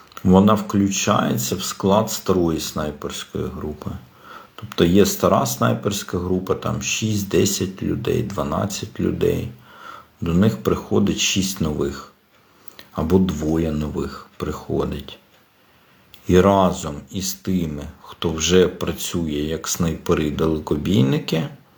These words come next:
вони виходять на всі свої перші завдання. І потім, через кілька місяців,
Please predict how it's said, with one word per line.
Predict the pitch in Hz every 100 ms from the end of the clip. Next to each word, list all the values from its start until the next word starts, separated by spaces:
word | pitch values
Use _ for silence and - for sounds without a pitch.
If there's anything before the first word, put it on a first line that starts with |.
| _ - - - - _
вони | 85 92 92
виходять | 87 85 - 107 123 117 -
на | 85
всі | 87 - - 104
свої | 117 - 85 87
перші | - 85 85 - 82
завдання. | 78 80 78 76 73 73 71 73 - _ _ _ - - - - - -
І | 78
потім, | - 95 104 101 78 78
через | - 82 80
кілька | - 98 87 - 73
місяців, | 76 90 123 135 - - 180